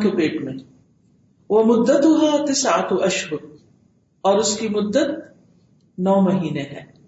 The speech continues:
نائن منتھس۔ والحکمۃ من وجودہ ہذہ المدت شیئان،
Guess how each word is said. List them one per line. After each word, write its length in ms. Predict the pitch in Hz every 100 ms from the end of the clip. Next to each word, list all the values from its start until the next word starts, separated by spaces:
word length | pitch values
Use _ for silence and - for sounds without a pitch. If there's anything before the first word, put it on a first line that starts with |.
| 180
نائن 240 | 185 190 175
منتھس۔ 300 | 156 143 - - - _ _ _ _ _ _ _ _ _ _ _ _ _ -
والحکمۃ 720 | 233 262 - 359 330 320 277 233
من 180 | 226 208
وجودہ 640 | 208 196 247 311 254 254 247 247 247 - _ _ _ -
ہذہ 420 | 208 240 285 247 233
المدت 720 | 220 208 185 180 - 226 247 262 254 -
شیئان، 580 | 180 160 160 156 156